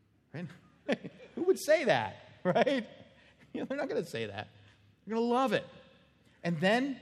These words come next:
start to brainstorm as a family, how can we support them? How can we be involved in what they're doing? How can we make sure that we're fanning the flame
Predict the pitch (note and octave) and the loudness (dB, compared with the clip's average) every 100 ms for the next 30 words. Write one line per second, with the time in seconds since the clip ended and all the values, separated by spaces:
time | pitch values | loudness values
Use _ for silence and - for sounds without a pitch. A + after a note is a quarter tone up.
0 | - - B3 B3 E3+ G3 C4 C4 G3+ F3 | -6 0 0 0 -4 0 0 0 0 0
1 | F3+ E3+ G#3+ A#3+ E3 C3+ F#3 A3+ A#3 G#3+ | -2 -4 -4 -2 -2 0 -2 0 -4 -6
2 | F#3+ D#3+ G3+ F#3+ C#3 D3+ G3 A3 G#3+ F#3+ | -8 -6 -6 -6 -4 -4 -4 -4 -4 -4
3 | G3+ E3 E3+ F3 F3 E3+ D#3+ C3+ D#3+ D3 | -6 -2 -2 -2 -2 -6 -6 -6 -4 -4
4 | A#2 - - - G3 A#3 G#3 D3+ C#3 F#3 | -6 -16 -14 -2 0 0 -2 -4 -4 -2
5 | A3+ A3 F3 E3 - E3 C#3+ D3 - F#3 | -2 -2 -4 -6 -6 -4 -4 -4 -6 -6
6 | F#3+ F#3+ F3+ - C3+ B2 A2+ G#2 | -4 -4 -4 -6 -8 -6 -6 -10